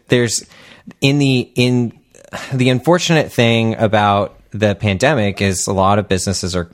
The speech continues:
are going to go under, and unfortunately, the government has done virtually nothing to prevent that.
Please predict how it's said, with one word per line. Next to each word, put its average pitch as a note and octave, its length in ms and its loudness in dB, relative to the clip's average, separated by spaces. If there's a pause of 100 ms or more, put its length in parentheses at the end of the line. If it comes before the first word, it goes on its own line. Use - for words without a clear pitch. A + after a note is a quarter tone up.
(120)
are F#2 160 0
going F2+ 440 -2
to G2 160 -4
go F#2 260 0
under, F2 520 -2
and F2+ 640 -2
unfortunately, G2 560 0
the F#2 100 -2
government F2 380 -2
has F#2 160 -4
done F2 260 -2
virtually F#2+ 440 0
nothing E2+ 320 -2
to E2+ 160 -6
prevent E2+ 320 -6
that. - 260 -6